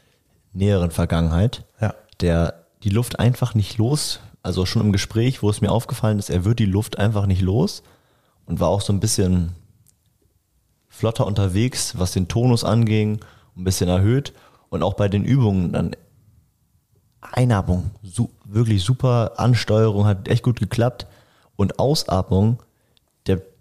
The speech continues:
Speaker 1: der Brustkorb wurde immer breiter mit jedem Atemzug und ich dachte, „Was, wo,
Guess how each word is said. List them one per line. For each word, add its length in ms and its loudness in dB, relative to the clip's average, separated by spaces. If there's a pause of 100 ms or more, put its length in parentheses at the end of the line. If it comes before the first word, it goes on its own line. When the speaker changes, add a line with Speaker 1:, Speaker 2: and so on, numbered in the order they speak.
(100)
Speaker 1:
der 60 -2
Brustkorb 420 -2
wurde 160 0
immer 160 2
breiter 400 0
mit 140 2
jedem 240 0
Atemzug 500 0
und 180 -6 (140)
ich 880 -4
dachte, 340 -2
„Was, 100 -4 (280)
wo, 160 -4